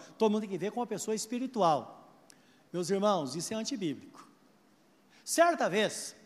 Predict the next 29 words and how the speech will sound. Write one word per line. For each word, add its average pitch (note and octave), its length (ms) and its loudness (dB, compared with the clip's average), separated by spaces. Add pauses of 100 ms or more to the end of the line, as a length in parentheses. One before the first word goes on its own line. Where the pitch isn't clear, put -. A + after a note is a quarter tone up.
(560)
tem A#3+ 140 6
um, A#3 120 2
um, D3+ 760 -4
um B2 60 -10
personagem D#3+ 600 0
bíbli-, D#3+ 360 -4
bíblico, E3+ 380 -6
não, C#3+ 260 -4 (120)
cristão, F#3 480 -2 (720)
Santo A3+ 320 -4
Agostinho, F3+ 540 -4 (1120)
que A#3 100 -8
viveu G#3 520 2
mais D3+ 160 -8
ou C#3+ 40 -14
menos F3+ 140 -8
no D#3 100 -8
ano C#3+ 360 -8 (560)
trezentos F#3 260 -8
e - 40 -16
cinquenta, F3+ 380 -6
mais C3+ 160 -12
ou D3 60 -12
menos, D#3 160 -12
é G3 100 -14
isso? - 240 -20 (580)
Da B2 300 -16 (200)
igreja C3 260 -12
cristã. F#3+ 400 -6